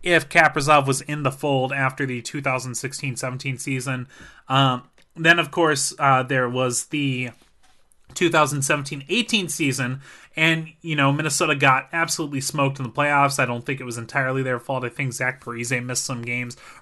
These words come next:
Ryan Suter missed all of that. I don't know if, if, you know,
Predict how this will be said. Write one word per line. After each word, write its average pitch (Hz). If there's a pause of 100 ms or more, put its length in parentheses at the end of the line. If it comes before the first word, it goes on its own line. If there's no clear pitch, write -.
(100)
Ryan 147
Suter 160
missed 123
all 135
of 127
that. 135 (280)
I 202
don't 185
know 165
if, 143 (400)
if, 139
you 147
know, 127